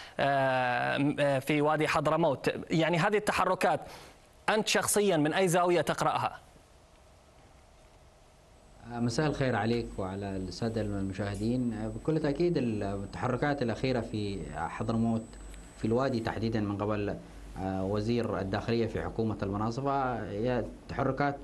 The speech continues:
Speaker 2: آه، تأتي تنفيذا لأجندة، آه، حزب الإصلاح، آه، الإخواني. شاهدنا، آه، خلال الأسبوع الماضي وتناولنا بشكل مفصل هذا ال-، الموضوع. آه، ال-، عملية التجنيد هناك، آه، تم الدفع ب-،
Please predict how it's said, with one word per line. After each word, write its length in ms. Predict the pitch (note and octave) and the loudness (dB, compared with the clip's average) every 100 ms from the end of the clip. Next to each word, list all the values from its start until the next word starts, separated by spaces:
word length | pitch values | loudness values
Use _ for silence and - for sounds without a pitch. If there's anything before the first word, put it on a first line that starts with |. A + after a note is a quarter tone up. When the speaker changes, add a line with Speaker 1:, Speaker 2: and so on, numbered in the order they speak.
| - | -4
Speaker 2:
آه، 720 | A#2 A#2+ A#2 A2+ A2+ F2 F#2 - | 0 0 2 2 0 0 -2 -2
تأتي 320 | - - C#3 | -2 0 0
تنفيذا 420 | C3 B2 C3+ C3 | 2 0 2 2
لأجندة، 760 | B2 A#2+ A#2 G#2+ B2 B2+ A#2 A2+ - - - - - - | 2 2 2 2 2 2 2 0 -6 -14 -14 -14 -12 -4
آه، 180 | G#2 G2 | -2 0
حزب 280 | - A#2+ | 0 0
الإصلاح، 520 | A2+ - A2+ G#2+ - - | 0 0 0 -2 -4 -4
آه، 260 | F#2+ F2 | -2 0
الإخواني. 680 | F#2 G2+ G#2 G#2 C3 D3 C#3 | 0 -2 0 2 2 2 2
شاهدنا، 760 | C#3 C3 B2+ B2+ B2 F2+ G#2+ | 2 0 2 2 2 2 0
آه، 40 | G#2+ | -2
خلال 360 | - A2+ A2+ | 0 0 2
الأسبوع 380 | G#2+ G2+ A#2+ A2 | 0 0 0 0
الماضي 400 | G#2 A#2 A#2 A2 | 2 2 2 2
وتناولنا 640 | A2+ C3 C3+ D3 C#3+ D3 | 2 0 2 2 4 2
بشكل 380 | C3+ C#3 C3 C3 - - - - - | 2 0 0 -2 -2 -12 -16 -12 -2
مفصل 460 | A2+ D#3 E3 B2 A2 | 0 2 0 0 2
هذا 220 | G#2+ G#2+ | 0 0
ال-، 200 | G#2+ F#2+ | 0 0
الموضوع. 640 | F#2 G2+ A2+ B2+ C#3+ A#2+ A2+ - - - | 0 0 2 2 2 0 -2 -10 -16 -6
آه، 440 | A2 A2+ G#2+ F#2+ E2 | -2 0 0 0 0
ال-، 360 | A2+ G#2+ G#2 | 0 -2 -4
عملية 360 | - A2+ C3 D3+ | 0 2 2 2
التجنيد 600 | C3 - A#2+ B2 C#3+ A2+ | 0 -2 0 2 2 2
هناك، 360 | A2+ B2 A#2 - | 2 0 0 -2
آه، 480 | A2+ A2 G2+ G2 - | -2 0 -2 -4 -2
تم 180 | C3 C3+ | 0 0
الدفع 340 | A#2 C3 B2 | 2 0 0
ب-، 320 | G#2 A2+ A2+ | 0 0 0